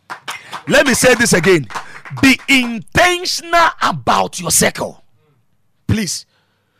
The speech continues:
no matter the oil being poured on you, if your circle is corrupt, they will corrupt the oil.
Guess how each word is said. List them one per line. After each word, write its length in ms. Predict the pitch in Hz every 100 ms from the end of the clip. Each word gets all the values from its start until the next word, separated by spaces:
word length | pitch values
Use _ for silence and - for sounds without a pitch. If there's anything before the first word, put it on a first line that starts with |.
| -
no 180 | 180 196
matter 380 | 220 277 -
the 160 | 240 196 -
oil 280 | 233 247 233
being 260 | 196 220
poured 260 | - 196 180
on 120 | 160
you, 240 | 143 131 - _ _ _ _ _ _
if 140 | 170 156
your 160 | 165
circle 380 | - 220 214 214
is 100 | 180
corrupt, 500 | - 139 143 - - _ _ _ _ -
they 80 |
will 80 | 135
corrupt 280 | 127 131 135
the 80 | 123
oil. 320 | 120 104 -